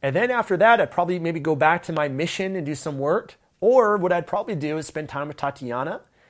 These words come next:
Uh, at this point, I probably have kids too. You know, I've,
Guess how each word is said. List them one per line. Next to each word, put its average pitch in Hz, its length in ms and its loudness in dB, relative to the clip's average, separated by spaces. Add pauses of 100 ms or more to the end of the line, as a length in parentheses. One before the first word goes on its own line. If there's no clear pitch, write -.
(320)
Uh, 131 300 -2
at 131 140 -4
this 156 160 -2
point, 160 260 -4
I - 20 -2
probably 147 280 -4
have 135 200 -4
kids 151 400 -8
too. 175 420 -8
You 127 80 -8
know, 123 100 -4
I've, 123 280 -4